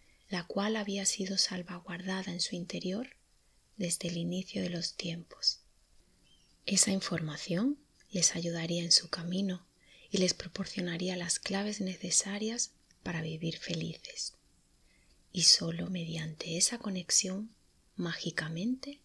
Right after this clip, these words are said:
se les transmitiría. Los habitantes de ese lugar realizaban rituales y celebraciones, honrando, agradeciendo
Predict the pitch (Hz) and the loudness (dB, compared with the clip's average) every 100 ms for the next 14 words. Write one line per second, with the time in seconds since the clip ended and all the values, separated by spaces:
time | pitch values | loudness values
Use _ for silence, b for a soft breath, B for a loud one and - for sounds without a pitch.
0 | _ _ _ _ - 180 160 - - 165 | _ _ _ _ -2 0 0 -4 -2 0
1 | - 165 - 170 160 - - _ _ _ | 0 -2 -4 -4 -6 -8 -20 _ _ _
2 | - - - - - _ - 226 190 214 | -20 -20 -20 -20 -20 _ -2 4 4 4
3 | 190 180 180 226 294 277 214 185 - 202 | 0 0 2 4 2 0 0 0 2 2
4 | 180 175 175 220 - _ _ - 202 180 | 0 0 -2 -4 -12 _ _ -2 0 0
5 | 180 - 185 185 180 175 165 - 175 185 | -2 -2 -2 -2 -2 -2 -4 -8 -4 0
6 | 202 208 214 - - 185 - 185 175 170 | 0 0 0 0 0 -8 -4 -4 -2 -4
7 | 160 - 180 165 170 - - B B B | -4 0 2 2 -2 -6 -8 B B B
8 | B B - 175 160 185 208 220 226 226 | B B -6 -2 0 0 2 4 2 2
9 | 233 _ _ _ _ 165 175 170 160 - | -4 _ _ _ _ -2 0 0 -4 -6
10 | - 190 190 196 208 | -4 -2 0 -2 -4